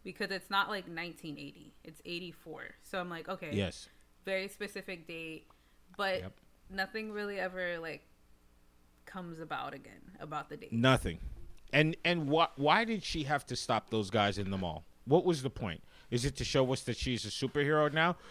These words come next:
Speaker 2: When you guys never mention it again, is that the point? That she's a secret superhero and nobody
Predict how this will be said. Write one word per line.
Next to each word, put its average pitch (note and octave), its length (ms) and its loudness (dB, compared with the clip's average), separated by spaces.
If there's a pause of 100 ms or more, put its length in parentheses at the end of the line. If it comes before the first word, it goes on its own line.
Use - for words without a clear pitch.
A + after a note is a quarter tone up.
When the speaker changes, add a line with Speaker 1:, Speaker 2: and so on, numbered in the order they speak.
(140)
Speaker 2:
When B2 280 8
you C3 100 4
guys B2+ 300 10
never C3+ 440 8
mention C#3 500 4
it C#3 140 6
again, B2+ 500 4 (360)
is G#2+ 160 -2
that B2+ 180 4
the A#2 80 -2
point? C#3 360 2 (380)
That B2 220 0
she's B2 320 2
a A#2 100 6
secret C3+ 480 0
superhero C3 720 4
and A2 100 2
nobody A#2 600 2